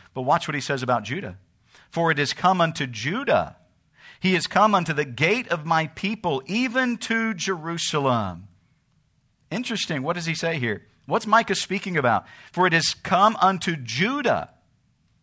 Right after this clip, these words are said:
This wound, this sin, that the, the problem that, that Israel had, had now come to Judah.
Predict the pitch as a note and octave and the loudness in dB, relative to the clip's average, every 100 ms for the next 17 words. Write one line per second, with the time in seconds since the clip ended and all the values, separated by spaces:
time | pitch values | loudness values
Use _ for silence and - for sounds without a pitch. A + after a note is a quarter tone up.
0 | _ _ _ _ _ _ _ _ _ _ | _ _ _ _ _ _ _ _ _ _
1 | _ _ _ _ _ _ _ _ _ _ | _ _ _ _ _ _ _ _ _ _
2 | B2 F#3 F#3 C3+ D3 G#3 C#4 A#3 C#3+ G2 | 0 0 0 -4 -2 0 2 2 0 -2
3 | E2 D2 _ _ _ _ _ _ D3 G3 | -6 -8 _ _ _ _ _ _ 0 0
4 | - - - G#3+ C4+ F#3 G#2+ G2 - _ | 0 0 2 4 4 4 2 -6 -12 _
5 | _ _ _ _ _ _ _ _ - F#3 | _ _ _ _ _ _ _ _ -2 0
6 | F#3+ F3 - F3+ - A3 B3+ A3+ F#3 F3+ | 2 -2 0 -2 6 6 6 4 2 2
7 | F3 - - - F3+ - A3+ C#4 G#3+ G#3 | 2 -6 -12 0 0 4 4 4 2 4
8 | F#3 C#3 F3 D3+ B2 D#3 G3 F3+ _ _ | 4 4 4 6 6 6 2 -6 _ _
9 | _ _ - F3+ D#3+ G3+ B3+ B3+ A3 A3+ | _ _ 2 2 2 4 6 6 4 2
10 | G3+ G3+ D3+ B3+ E4 G3 G2+ | 2 -4 -4 -4 -2 -4 -4